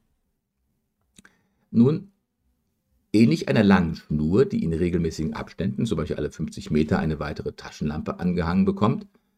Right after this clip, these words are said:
können wir uns immer wieder dieselbe Frage, die sich uns stellt, in Richtung unseres Unbewusstseins schicken. Und wie lange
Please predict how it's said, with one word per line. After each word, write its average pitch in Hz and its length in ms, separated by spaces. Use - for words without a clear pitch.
können 127 160
wir 127 80
uns 117 240
immer 196 420
wieder 101 280
dieselbe 90 560
Frage, 113 560
die 76 100
sich 73 260
uns 80 200
stellt, - 400
in 101 160
Richtung 98 460
unseres 98 460
Unbewusstseins - 1300
schicken. - 560
Und 82 180
wie 82 60
lange 76 400